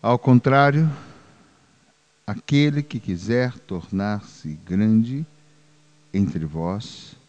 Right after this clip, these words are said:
seja aquele que serve. E o que quiser ser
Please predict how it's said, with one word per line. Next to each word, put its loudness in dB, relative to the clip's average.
seja 0
aquele -4
que -10
serve. -12
E -10
o -8
que -14
quiser -2
ser -4